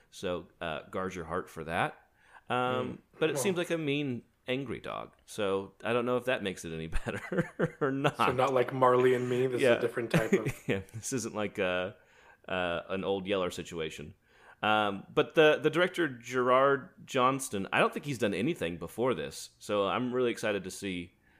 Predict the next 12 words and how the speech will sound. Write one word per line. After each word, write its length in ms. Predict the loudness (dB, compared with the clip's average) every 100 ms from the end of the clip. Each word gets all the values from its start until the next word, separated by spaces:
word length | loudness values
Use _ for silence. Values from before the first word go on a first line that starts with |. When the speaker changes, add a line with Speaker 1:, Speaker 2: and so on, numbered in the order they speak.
| _
Speaker 1:
you 120 | -12 -10
know, 280 | -8 -10 -14 _ _ _ _
somebody 300 | -10 -6 -6
take 160 | -8 -12
a 40 |
crack 260 | -6 -6 -4
at 120 | -10
something 280 | -12 -10 -8
and 200 | -8 -12 _ _ _
be 140 | -18
really 200 | -14 -12
successful. 580 | -14 -14 -12 -12 -12 -20